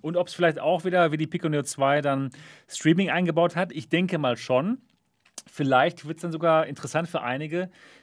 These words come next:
die das eben nur fürs Streamen haben wollen, die dann eben P C V R Spiele sich dann damit, äh, streamen.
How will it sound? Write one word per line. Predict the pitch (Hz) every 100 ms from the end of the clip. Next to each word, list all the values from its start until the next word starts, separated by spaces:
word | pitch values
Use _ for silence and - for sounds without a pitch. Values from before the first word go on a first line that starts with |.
| _ -
die | 151
das | 151 151
eben | 147 135
nur | 151 156
fürs | 147 135 147
Streamen | - 196 247 160
haben | 110 107 104
wollen, | 104 113 139 190 180 - _ -
die | 139
dann | 143 147
eben | 143 143 143 -
P | 147
C | 151 147
V | 143
R | 147 180 143 -
Spiele | - - 113
sich | 101 107
dann | 110 104 101 _ _ -
damit, | 113 110 107 - -
äh, | 117 107
streamen. | - - 107 95